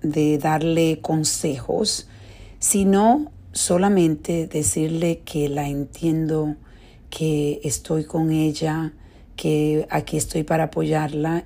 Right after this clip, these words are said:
y escucharla, escucharla, que deje, que haga lo que, que diga lo que ella siente, sin tratar de decirle.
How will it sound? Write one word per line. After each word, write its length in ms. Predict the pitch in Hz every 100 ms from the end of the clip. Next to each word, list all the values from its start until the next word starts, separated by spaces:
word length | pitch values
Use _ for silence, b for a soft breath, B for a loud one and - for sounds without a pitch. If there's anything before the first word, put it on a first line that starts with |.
| -
y 260 | 160 156 160
escucharla, 840 | 151 - 160 - 170 - 208 175 - - b b b b
escucharla, 840 | 165 - - - - 165 202 190 160
que 220 | - 151
deje, 480 | 151 143 170 160 202 - - - - -
que 200 | 165 160
haga 240 | 156 185
lo 220 | 190 170
que, 520 | - 160 156 147 143 - B B B B
que 140 | - 190
diga 280 | 190 240 226
lo 220 | 190 160
que 120 | 165
ella 180 | 156 170
siente, 640 | - 175 208 226 208 - B B B -
sin 520 | - 170 170 165 160
tratar 460 | - 165 - 170
de 120 | 190 208
decirle. 1080 | 202 - - - 202 214 185 147 - 196